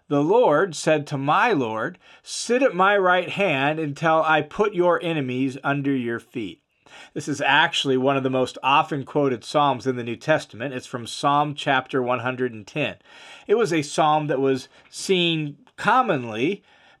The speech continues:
by Jews of Jesus' day as being about the Messiah. And one of the things that's important to make sense of it, particularly in the Hebrew version of it, is that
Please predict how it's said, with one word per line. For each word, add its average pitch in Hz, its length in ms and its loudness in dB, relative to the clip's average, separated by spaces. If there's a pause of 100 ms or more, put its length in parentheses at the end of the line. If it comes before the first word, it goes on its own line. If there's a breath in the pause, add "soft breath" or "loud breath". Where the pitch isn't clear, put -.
by 196 300 2
Jews 180 480 0
of 156 80 -2
Jesus' 143 400 -2
day 165 240 4
as 127 120 -2
being 151 260 0
about 147 520 0
the 170 80 -4
Messiah. 143 640 -2 (640 soft breath)
And 156 220 2
one 180 120 2
of 202 60 2
the 175 60 -4
things 175 240 -2
that's 175 180 -6
important 151 520 0
to 139 240 -6
make 147 280 -2
sense - 560 -4
of 135 240 -2
it, 135 120 -2
particularly 147 680 -2
in 131 200 -4
the 123 100 -2
Hebrew 147 500 -2
version 143 420 -2
of 101 140 -4
it, 110 100 -6
is 110 340 -8
that 117 200 -2